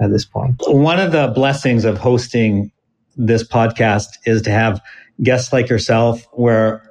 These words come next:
Speaker 2: I learn so much. So you talk about continuous learning.
Speaker 1: Wow.
Speaker 2: I took so many notes. I mean, we don't do a visual for this, but you, you can see this. Uh, you, my, uh, papers are full of tons of notes. I learned so much from you. It was just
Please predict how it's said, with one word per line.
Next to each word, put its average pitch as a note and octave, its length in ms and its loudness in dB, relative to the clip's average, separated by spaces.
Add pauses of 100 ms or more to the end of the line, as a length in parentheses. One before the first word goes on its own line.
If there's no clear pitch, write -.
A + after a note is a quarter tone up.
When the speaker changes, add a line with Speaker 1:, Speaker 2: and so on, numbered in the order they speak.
(220)
Speaker 2:
I C3 140 2
learn B2 300 2
so A#2 180 0
much. A2 280 0
So A#2+ 120 -2
you A2 60 0
talk B2 200 0
about A#2 200 0
continuous A#2 460 0
learning. A#2 320 2
Speaker 1:
Wow. A#2 200 0 (320)
Speaker 2:
I C3+ 120 2
took D3 240 0
so - 340 -2
many C#3+ 180 2
notes. A#2+ 280 0
I - 20 0
mean, A2+ 240 -2
we C3 120 2
don't A#2+ 200 0
do A#2+ 200 2
a G2+ 80 0
visual A2+ 360 2
for B2 120 -2
this, A#2+ 160 0
but G2+ 120 -4
you, B2 300 0
you B2+ 180 2
can G#2 240 0
see G#2 140 -2
this. G2+ 240 0
Uh, G2+ 260 -2
you, A#2+ 220 -4
my, A2+ 220 2
uh, G#2 200 0 (380)
papers B2 280 2
are A2 100 2
full B2 240 0
of G2+ 140 -2 (280)
tons C#3 240 0
of B2 80 2
notes. B2 300 0 (260)
I A2+ 60 2
learned B2 320 2
so B2+ 180 0
much B2+ 260 -2
from C3 160 0
you. C3+ 240 2
It A#2+ 160 0
was A#2+ 160 -2
just A2 260 -4